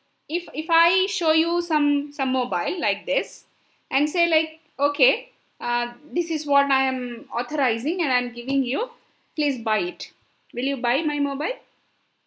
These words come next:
Without any label. I'll just come and I'll give you. You know me,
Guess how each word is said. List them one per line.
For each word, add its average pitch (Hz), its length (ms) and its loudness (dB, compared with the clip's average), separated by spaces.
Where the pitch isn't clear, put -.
Without 269 360 2
any 262 260 0
label. 220 340 2
I'll 254 180 -4
just 302 260 -2
come 277 180 0
and 294 140 2
I'll 240 80 0
give 233 80 -6
you. 226 80 -4
You 294 140 0
know 339 180 2
me, 254 240 -2